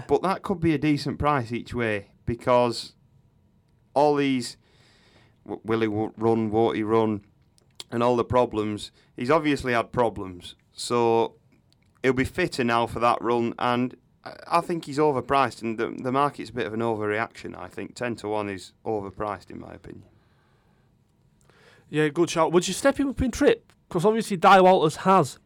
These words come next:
Speaker 2: Al Dancer over two miles. I know the Ballymore has been mentioned by some.
Speaker 1: Yeah, I, I can, I can see the point, and, and I don't understand why they'd want to put Al Dancer in the Ballymore, because he's keen as anything,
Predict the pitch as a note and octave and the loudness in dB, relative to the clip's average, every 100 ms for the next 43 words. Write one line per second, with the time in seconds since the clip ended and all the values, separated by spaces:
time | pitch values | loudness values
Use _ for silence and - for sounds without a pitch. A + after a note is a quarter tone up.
0 | _ D3 C#3+ C3+ A#2+ A#2+ - A2 - _ | _ 2 2 2 -2 -4 -6 -12 -14 _
1 | _ - - - E3 D3 C#3 D3+ D#3 C#3 | _ -20 -20 -8 -2 0 0 0 0 2
2 | B2 B2+ B2+ - E3 G#3 G3 F#3 F#3+ F3+ | 0 -2 -4 0 6 8 8 8 6 6
3 | F3+ F3 D#3+ - _ _ _ - F3 D3+ | 6 6 4 -2 _ _ _ -8 -6 -2
4 | D#3 D3 E3+ E3 D3+ B2+ B2+ A#2 - C3 | -2 0 -2 -4 -8 -4 -4 -4 -8 -10
5 | A#2+ - _ _ _ _ _ _ _ _ | -10 -14 _ _ _ _ _ _ _ _
6 | _ _ _ - D3 D3+ - - - D#3 | _ _ _ -4 -2 -2 -4 -14 -2 2
7 | D#3+ D#3+ E3+ F#3+ F3+ F3 E3 - _ - | 4 4 2 2 2 2 -2 -8 _ -8
8 | D#3+ F3 E3+ G3 F#3+ F3+ F#3 F#3+ F#3 F#3 | -4 -6 -4 -6 -6 -4 0 0 0 -2
9 | - - D#3+ D#3 - E3 E3+ F#3+ F3+ D#3+ | -4 -8 -14 -14 -6 -4 -2 -4 -2 -4
10 | D#3+ D3+ D3 C#3+ C#3 C3 C3 C3 - - | -2 -2 0 2 2 0 0 -2 0 -2
11 | B2 G#2+ B2+ A#2+ B2+ B2+ - A#2 A2+ - | 0 2 2 2 2 2 -2 -2 -2 -6
12 | _ - B2 A#2 G#2 B2 B2 A2 G#2+ G2+ | _ -10 -4 -2 4 4 4 2 2 0
13 | G2+ A#2+ A#2 A2+ - D3 D3 B2 G2+ A2+ | -2 -8 -8 -10 -6 -2 0 0 -2 -4
14 | A2+ F#2+ F#2 | -6 -8 -14